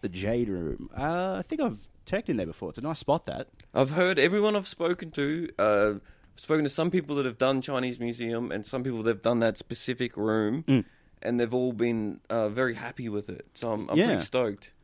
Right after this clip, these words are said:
Speaker 1: It was like, yeah, it's a really nice spot. Like, I think I was there doing tech work for Matt Stewart the first year that they had it,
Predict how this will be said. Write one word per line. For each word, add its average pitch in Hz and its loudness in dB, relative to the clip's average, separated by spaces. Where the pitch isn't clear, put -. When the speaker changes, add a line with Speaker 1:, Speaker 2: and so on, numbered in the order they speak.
Speaker 1:
It 156 0
was 147 4
like, 127 2
yeah, 156 4
it's 87 -2
a 120 4
really 147 6
nice 120 4
spot. 113 4
Like, 104 0
I 113 -8
think 139 0
I 127 8
was 110 4
there 110 6
doing 104 2
tech 110 0
work 104 2
for 107 -4
Matt 101 0
Stewart 110 -2
the 120 -10
first 110 0
year 107 4
that 101 -2
they 98 -2
had 104 2
it, 101 2